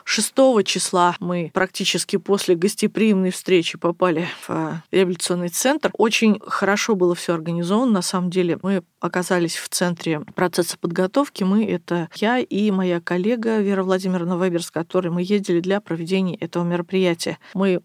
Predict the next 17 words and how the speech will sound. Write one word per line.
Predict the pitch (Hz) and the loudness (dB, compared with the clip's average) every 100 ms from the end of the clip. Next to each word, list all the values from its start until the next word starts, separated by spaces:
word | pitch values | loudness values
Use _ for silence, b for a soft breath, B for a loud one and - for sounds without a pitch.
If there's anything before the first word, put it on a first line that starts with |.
| _ | _
посмотрели | 170 - 180 - 185 165 165 | -8 -4 -4 0 0 2 -2
репетиции, | - 185 - 240 262 - 220 | -6 -8 -4 -4 -2 -2 2
мы | 214 175 | 2 0
оговорили | 151 165 175 170 156 | -4 -6 -4 -4 -4
все, | 156 - - 160 - | -8 -10 -8 -10 -12
скажем | - 180 - - | -8 -8 -6 -2
так, | 185 | -2
все, | - 180 | 0 -2
что | - 170 | 0 -4
необходимо | 165 165 175 180 165 | -4 -2 -2 -2 -4
для | 160 151 | -4 -4
проведения | 160 165 175 165 156 B - | -2 -4 -2 -4 -6 B -6
мероприятия | 180 - - 170 175 | -4 -2 -2 -2 -4
на | 165 | -6
следующий | - 170 170 - 170 - - | -4 -4 -4 -6 -10 -14 -12
день. | 175 240 285 | -4 -2 -2
И, | - 226 | -2 -2